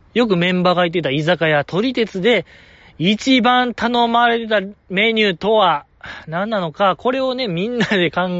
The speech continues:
えたい。当時のブログを読むなり、撮り鉄のホームページ見て、なんかメニューから見て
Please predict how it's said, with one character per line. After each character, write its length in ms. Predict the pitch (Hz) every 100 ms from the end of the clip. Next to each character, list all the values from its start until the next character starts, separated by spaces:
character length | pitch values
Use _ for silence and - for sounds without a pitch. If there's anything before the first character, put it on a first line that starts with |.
| 175
え 100 | 175
た 200 | 151 123
い。 120 | 110 - - - - - _
当 220 | 202 196
時 80 | 170
の 100 | 156
ブ 180 | 127 156
ロ 160 | 175 165
グ 120 | 202
を 60 | 185
読 160 | 160
む 100 | 208
な 140 | 214 160
り、 180 | 117 - _ _ _ _ _ _ _ _ _ _ _ _ _ _ -
撮 100 | 196
り 80 | 202
鉄 220 | 185 -
の 60 | 135
ホ 200 | 190 220
ー 40 |
ム 60 | 208
ペ 120 | 226
ー 20 |
ジ 140 | 175
見 120 | 170 240
て、 120 | 180
な 80 | 160
ん 20 |
か 80 | 127
メ 220 | 202 302
ニ 120 | 294
ュ 100 | 214
ー 20 |
か 180 | - 285
ら 100 | 208
見 140 | 185
て 240 | 220 151